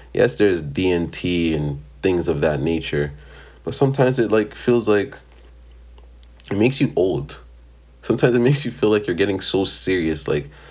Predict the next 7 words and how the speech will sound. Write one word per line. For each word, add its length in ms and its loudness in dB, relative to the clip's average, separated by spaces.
school 360 0
is, 100 0
like, 140 -2
the 80 -2
s-, 580 0
most 360 2
serious 720 -2